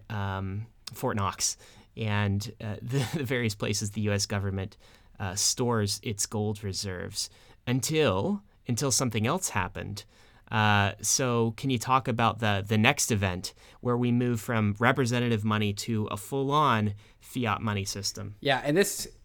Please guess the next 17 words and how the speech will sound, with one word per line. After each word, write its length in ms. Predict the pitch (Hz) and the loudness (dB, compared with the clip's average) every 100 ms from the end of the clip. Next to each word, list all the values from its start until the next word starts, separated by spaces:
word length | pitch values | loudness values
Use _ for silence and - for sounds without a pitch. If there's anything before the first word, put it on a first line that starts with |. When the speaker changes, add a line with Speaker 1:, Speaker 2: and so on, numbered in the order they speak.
| - | -6
Speaker 2:
to 100 | 151 | 2
me 260 | 151 139 120 | 2 2 -2
is 140 | 110 | -4
just 420 | 139 127 - - | -4 -4 -8 -10
so 240 | - 151 131 | -2 0 0
telling 540 | - 123 107 98 92 - | 0 0 0 -2 -4 0
that 160 | 113 | 0
humans 420 | - 160 151 143 | 4 8 8 6
do 180 | 143 123 | 2 0
not 560 | 117 120 123 123 - - | 4 6 6 4 -2 -6
belong 460 | 110 107 107 104 | -2 2 2 2
behind 440 | 101 95 117 110 107 | 0 -2 0 0 0
the 80 | 104 | -2
driving 460 | 101 95 98 95 | -2 -2 -2 -4
wheel 300 | 90 87 82 92 | -6 -6 -8 -6
of 280 | 92 87 | -8 -8
money. 400 | 85 82 65 - | -10 -10 -10 -16